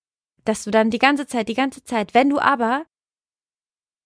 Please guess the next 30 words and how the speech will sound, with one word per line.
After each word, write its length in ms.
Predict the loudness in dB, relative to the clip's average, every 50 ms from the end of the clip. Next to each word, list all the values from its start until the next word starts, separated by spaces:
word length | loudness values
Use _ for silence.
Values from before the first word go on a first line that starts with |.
| _ _ -2
morgens 500 | 2 4 6 6 6 4 2 -2 -6 -6
was 180 | -8 -8 -6 0
liest, 420 | 2 4 4 4 4 0 -4 -8
das 140 | -8 -6 -2
Handy 240 | 0 0 0 0 2 0
auslässt, 600 | 2 2 2 -2 -4 -4 -4 -4 -4 -4 -4 -2
den 140 | 0 2 2
Wecker 240 | 0 2 2 -2
vielleicht 340 | 0 0 0 0 0 0 0
hier 100 | -2 0
einen, 180 | 0 -2 -4 -4
einen, 420 | -4 -2 -2 -2 -2 -2 -2 -2
einen 220 | -2 -2 -2 -2 0
richtigen 340 | 0 0 2 2 0 2
Wecker 280 | 2 0 -2 0 0 0
holst, 420 | 0 0 -2 -2 -4 -8 -16 -20 _ _ _ _ _ _ _ _ _ _ -2
ähm, 380 | 0 0 0 0 0 -2 -6 -8 _ -2
Tageslichtwecker 800 | 0 0 2 2 0 -2 -2 -4 -4 -2 -4 -6 -4 -4 -4 -4
sind 120 | -4 -4
auch 80 | -6 -4
super, 440 | -2 -2 -2 -2 -2 -6 -6 -4 -6
hab 140 | -6 -6
ich 160 | -6 -6 -4 -4
einen, 200 | -2 -2 -2 -2
der 140 | -4 -4
ist 200 | -6 -8 -10 -8
super. 320 | -8 -8 -2 0 0 0 0 -2
<laughs> 60 | -8 -16 -20 -20 _ _ _ _ _ _ _ _ _ -4
Ähm, 400 | 0 2 2 2 2 0 -2 -4 _ _ _ _ _ _ _ _ _ _ _ _ _ _ _ _ -4 -2
wirklich, 600 | 2 2 2 2 2 0 0 -2 -2 -10 -18